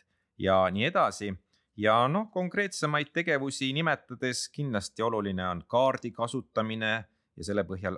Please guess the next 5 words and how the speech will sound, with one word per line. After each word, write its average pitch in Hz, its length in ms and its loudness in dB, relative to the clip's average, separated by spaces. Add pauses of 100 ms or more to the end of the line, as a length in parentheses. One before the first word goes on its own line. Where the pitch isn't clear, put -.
orienteerumine, 107 1000 -2 (1080)
siis - 280 -6
ka 95 240 6 (140)
infotahvlite 117 840 -4
lugemine, 107 720 0